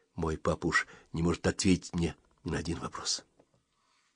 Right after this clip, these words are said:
Выйдя из дома, я тут же зашагал к кинотеатру «Красная Пресня» в полном утреннем одиночестве,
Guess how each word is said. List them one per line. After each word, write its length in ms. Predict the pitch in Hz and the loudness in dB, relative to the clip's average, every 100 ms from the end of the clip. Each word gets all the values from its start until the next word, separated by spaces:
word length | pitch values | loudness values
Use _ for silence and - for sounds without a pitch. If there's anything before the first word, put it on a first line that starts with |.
| _ _ _ _ _ _ _ _ - - - - - | _ _ _ _ _ _ _ _ -16 -12 -10 -10 6
Выйдя 300 | 170 220 151 | 12 12 12
из 280 | 147 135 113 | 12 12 12
дома, 320 | 127 208 165 | 12 12 12
я 140 | 139 127 | 12 12
тут 220 | 170 123 | 10 6
же 80 | 104 | 4
зашагал 440 | 90 104 110 117 | 10 12 12 12
к 80 | - | 12
кинотеатру 540 | 110 98 110 104 104 | 4 10 12 12 10
«Красная 420 | - 98 - 95 | 10 10 10 6
Пресня» 400 | 90 160 143 127 - - | 10 10 10 8 4 -2
в 160 | - - | -12 10
полном 560 | 175 160 120 110 107 | 12 12 12 12 12
утреннем 420 | - 107 95 95 101 | 6 4 8 6 8
одиночестве, 720 | 98 82 92 165 - - 120 | 6 6 10 10 10 2 0